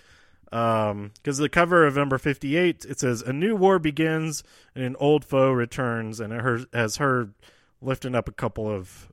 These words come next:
of soldier-looking guys and bonking their heads together. <laughs> Their helmets, I imagine, going clink. Um, <clears throat> and then we have, uh, Catwoman Volume Two.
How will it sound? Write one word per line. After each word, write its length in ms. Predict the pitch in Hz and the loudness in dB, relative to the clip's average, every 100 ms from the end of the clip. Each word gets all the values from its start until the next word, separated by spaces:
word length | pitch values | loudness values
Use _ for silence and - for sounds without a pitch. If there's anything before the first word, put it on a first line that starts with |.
| - | -16
of 140 | 104 | -14
soldier-looking 920 | - 127 110 113 104 - 117 - 107 | -6 -4 -2 -4 -6 -8 -8 -6 -6
guys 480 | 104 104 95 98 - - - _ - | -4 -2 -2 -6 -12 -18 -20 _ -14
and 160 | 104 95 | -14 -6
bonking 440 | 110 165 185 180 160 | 2 4 4 2 2
their 160 | 147 | 2
heads 300 | 143 151 143 | 4 2 0
together. 580 | - 127 120 - 127 104 - | -6 -4 -4 -2 -4 -4 -8
<laughs> 60 | - _ _ _ _ _ _ _ | -20 _ _ _ _ _ _ _
Their 340 | 117 117 113 - | -6 -6 -6 -8
helmets, 600 | 151 151 147 127 - - 135 | -4 -2 -2 -2 -6 -6 -6
I 60 | |
imagine, 440 | 127 135 127 127 113 | 0 2 0 -2 -4
going 240 | 113 104 | -6 -8
clink. 560 | - - 123 98 92 - _ _ _ _ | -12 -8 -8 -8 -14 -20 _ _ _ _
Um, 480 | - 143 139 135 135 - 151 | -6 0 2 0 -2 -8 -16
<clears throat> 100 | - | -8
and 640 | 175 147 101 104 156 190 | -6 -6 -8 -10 -6 0
then 120 | 262 | 4
we 120 | 214 | 4
have, 360 | 185 170 156 143 | 6 6 4 4
uh, 140 | 147 143 | 2 4
Catwoman 600 | - 196 196 190 175 147 | 4 4 4 2 0 2
Volume 440 | 147 156 156 139 | 2 2 0 -2
Two. 680 | 135 - 240 170 117 127 | -8 -6 0 0 2 0